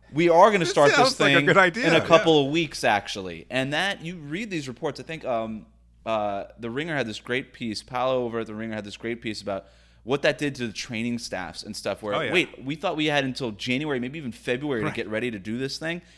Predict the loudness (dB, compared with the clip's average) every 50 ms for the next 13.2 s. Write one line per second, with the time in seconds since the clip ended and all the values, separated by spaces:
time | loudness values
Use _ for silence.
0 | _ _ -4 -2 -2 0 -2 -2 -4 -6 -6 -6 -4 -4 -6 -6 -8 -6 -2 0
1 | 0 0 -2 -4 -4 -4 0 0 0 0 -2 -4 -4 -4 -2 -2 -2 -2 -4 -4
2 | -4 -4 -4 -4 -4 -6 -6 -6 -6 -8 -12 -16 _ _ _ _ _ _ -6 -6
3 | -4 -4 -4 -4 -4 -4 -6 -6 -6 -8 -8 -8 -8 -8 -6 -4 -4 -4 -6 -10
4 | -12 -10 -10 -10 -10 -12 -12 -12 -12 -12 -14 -16 -12 -10 -8 -8 -6 -6 -6 -6
5 | -6 -8 -8 -12 -18 _ _ _ _ -8 -6 -6 -4 -2 0 0 0 0 0 -2
6 | -2 -2 -4 -4 -4 -6 -8 -10 -4 0 2 2 2 2 0 -2 -4 -6 -10 -14
7 | _ _ _ _ -12 -10 -10 -8 -6 -6 -6 -4 -2 -2 -2 -2 -2 -2 -2 -2
8 | -2 -4 -4 -4 -6 -10 -14 -12 -8 -8 -6 -6 -6 -8 -10 -12 _ -12 -10 -8
9 | -6 -4 -4 -6 -6 -10 _ _ _ _ _ _ _ _ _ _ _ -8 -6 -4
10 | -4 -2 -2 -2 -2 -2 -2 -2 -2 -4 -6 -10 -8 -6 -4 -4 -2 -4 -4 -6
11 | -8 -10 -6 -4 -2 -2 -2 -2 -4 -4 -6 -6 -8 -10 -10 -8 -6 -4 -4 -4
12 | -4 -6 -8 -8 -6 -8 -10 -10 -12 -12 -6 -4 -2 -2 -2 -2 -4 -6 -8 -8
13 | -8 -10 -12 -16